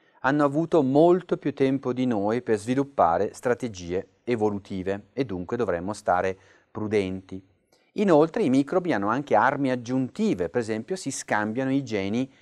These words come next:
direttamente, quindi possono evolvere molto velocemente. Le pandemie,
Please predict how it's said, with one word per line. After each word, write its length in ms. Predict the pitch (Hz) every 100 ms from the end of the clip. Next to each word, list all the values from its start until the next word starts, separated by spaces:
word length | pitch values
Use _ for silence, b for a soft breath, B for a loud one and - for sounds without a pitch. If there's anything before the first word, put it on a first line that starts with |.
| b b
direttamente, 960 | - 104 120 107 - 101 151 143 92 90
quindi 260 | - 113 107
possono 360 | 110 - 123
evolvere 460 | 127 101 101 117 117
molto 440 | 98 107 107 113
velocemente. 720 | 98 90 - 90 76 - _ _ _ _ _ _ _ 160
Le 120 | 226
pandemie, 800 | 156 131 143 151 120 120 214